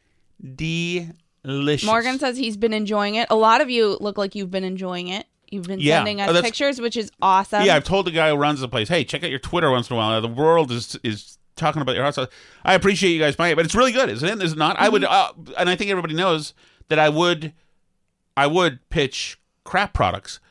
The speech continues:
Speaker 1: but it's,
Speaker 2: <laughs>
Speaker 1: so far
Speaker 2: But
Speaker 1: we don't
Speaker 2: not
Speaker 1: have
Speaker 2: this
Speaker 1: any.
Speaker 2: one. It's not one.
Speaker 1: Right, <laughs> right.
Speaker 2: Yeah.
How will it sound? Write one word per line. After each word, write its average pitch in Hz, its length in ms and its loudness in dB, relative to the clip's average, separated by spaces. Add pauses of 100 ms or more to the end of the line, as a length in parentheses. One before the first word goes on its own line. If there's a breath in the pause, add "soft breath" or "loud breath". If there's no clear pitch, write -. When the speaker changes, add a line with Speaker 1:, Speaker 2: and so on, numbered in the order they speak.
(100)
Speaker 1:
but - 240 2
it's, 339 160 2
Speaker 2:
<laughs> 320 500 0
Speaker 1:
so 202 120 2
far 202 240 4
Speaker 2:
But 320 100 4
Speaker 1:
we 330 60 2
don't 277 180 6
Speaker 2:
not - 20 -2
Speaker 1:
have 269 140 2
Speaker 2:
this 226 100 -2
Speaker 1:
any. 220 80 2
Speaker 2:
one. 208 120 -2
It's 220 120 -12
not 208 220 -2
one. - 60 4
Speaker 1:
Right, 165 180 2 (180)
<laughs> 160 140 0
right. 156 240 2
Speaker 2:
Yeah. 92 140 0